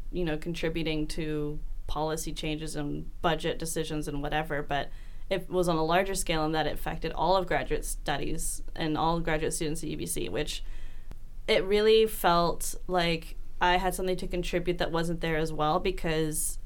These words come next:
the way that it happens is that, you know, the people with the most free time are the ones that end up on those councils and, you know, in executive positions. They just have nothing else to do, really, or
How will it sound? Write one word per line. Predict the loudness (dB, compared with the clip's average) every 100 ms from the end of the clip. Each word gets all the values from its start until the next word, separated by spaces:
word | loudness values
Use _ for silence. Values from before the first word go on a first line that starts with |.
| -8 -10 -8 -8 -8 -6
the | -2
way | 4 6 6
that | 6
it | 4
happens | 6 4 6 2 2
is | 2
that, | 2 2
you | 4
know, | 4 2
the | 2
people | 0 0 2 2
with | 2
the | 2
most | 2 2 0
free | 0
time | 0 2 2 2
are |
the | 2
ones | 2 2
that | 2 2
end | 0
up | 0 0
on | 0 0
those | 0 -2 -4 -6 -6 -4
councils | -2 -2 -2 0 0 2
and, | 2 2 0 -2 -4
you | -2
know, | 0
in |
executive | -2 -2 -4 -2 -4
positions. | -2 -2 -2 -2 -2
They | -2
just | -2 -4
have | -4 -4
nothing | -4 -4 -4 -4
else | -4
to | -4
do, | -2 -2
really, | 0 0 0 0
or | 0 0 -2